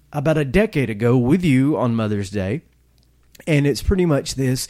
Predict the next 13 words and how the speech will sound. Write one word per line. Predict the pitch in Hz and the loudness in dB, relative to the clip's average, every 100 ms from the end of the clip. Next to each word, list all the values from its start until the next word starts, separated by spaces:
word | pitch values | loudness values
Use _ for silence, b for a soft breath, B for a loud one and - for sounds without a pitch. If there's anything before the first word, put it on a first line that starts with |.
| B B | B B
that | - 131 | -4 0
Walt | 165 170 | 2 2
Disney | 160 143 147 | 2 0 0
doesn't | 139 127 135 | 0 0 -2
care | 160 139 | -2 -2
about | 98 76 69 | -2 -4 -8
you. | 71 - - _ _ _ _ _ b b b b b b b _ | -12 -14 -18 _ _ _ _ _ b b b b b b b _
Walt | 107 117 120 | -2 -2 2
Disney | 131 117 123 | 0 2 2
only | 117 120 | 2 2
wants | 117 117 - | 0 -2 -2
your | 127 | 0
money. | 127 123 87 82 | 2 2 0 -10